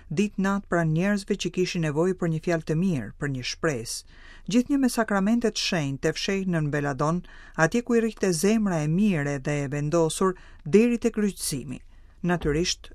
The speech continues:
nuk vonuan të arrestonin. Ishte data nëntëmbëdhjetë prill një mijë nëntëqind e shtatëdhjetë e tre kur i vuan prangat. Kaloi gjashtë muaj hetuesie të llahtarshme. Përballoi një gjyq heronjsh. Foli aq hapur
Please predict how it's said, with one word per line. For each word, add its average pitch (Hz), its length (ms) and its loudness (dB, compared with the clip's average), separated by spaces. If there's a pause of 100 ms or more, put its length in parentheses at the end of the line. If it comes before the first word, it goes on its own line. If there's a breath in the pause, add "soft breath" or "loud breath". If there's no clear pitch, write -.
nuk 165 300 0
vonuan 180 460 2
të 180 160 -2
arrestonin. 147 640 -4 (420 soft breath)
Ishte 220 360 2
data 202 440 2
nëntëmbëdhjetë 185 640 0
prill 190 260 2
një 170 200 0
mijë 190 120 0
nëntëqind 165 380 -2
e 147 80 -2
shtatëdhjetë 170 400 -2
e 139 80 -8
tre 156 140 0
kur 160 180 -2
i 147 80 0
vuan 147 260 -4
prangat. - 540 -8 (480 soft breath)
Kaloi 202 240 6
gjashtë 185 400 0
muaj 196 240 0
hetuesie 175 560 0
të 165 160 -2
llahtarshme. 147 800 -6 (400 soft breath)
Përballoi 190 480 4
një 180 100 0
gjyq 180 320 -2
heronjsh. 131 560 -4 (340 soft breath)
Foli 196 320 6
aq 226 220 0
hapur 135 460 -4